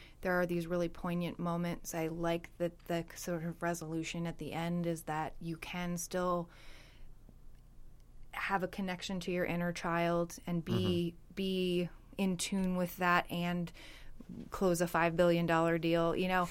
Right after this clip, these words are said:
Speaker 1: there are these elements where it can, it can happen, simultaneously. And so I think that the way that it goes about kind of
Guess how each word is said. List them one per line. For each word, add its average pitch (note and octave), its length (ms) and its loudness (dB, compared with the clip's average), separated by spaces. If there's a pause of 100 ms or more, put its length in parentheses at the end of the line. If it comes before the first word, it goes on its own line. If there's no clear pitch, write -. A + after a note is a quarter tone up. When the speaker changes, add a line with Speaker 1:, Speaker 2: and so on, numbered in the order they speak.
(260)
Speaker 1:
there A3 160 12
are A3 80 12
these A3 200 8
elements G#3 440 6
where F#3+ 160 4
it F3 60 2
can, F#3 280 -4
it E3 140 -2
can E3 140 -6
happen, F3+ 720 2 (960)
simultaneously. G3+ 1000 2
And F3+ 160 0
so F#3+ 160 4
I F#3 120 2
think G#3 220 0
that F#3+ 180 0
the F3 120 2
way G#3+ 400 8
that F#3+ 160 2
it E3+ 160 -2
goes F3+ 280 2
about F#3 560 4 (1120)
kind G3+ 240 2
of E3+ 120 0